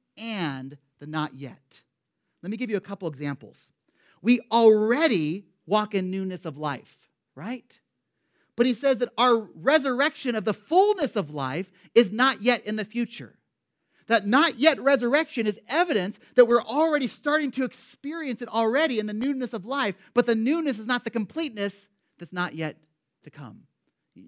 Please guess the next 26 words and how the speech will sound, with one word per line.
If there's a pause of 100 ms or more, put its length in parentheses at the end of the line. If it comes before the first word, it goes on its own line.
(160)
you
see
that
so
far? (580)
It's
the
same
thing
with
death, (260)
right? (180)
We
already
are
free (320)
from
the
sting
of
death
because
we
have
the
promise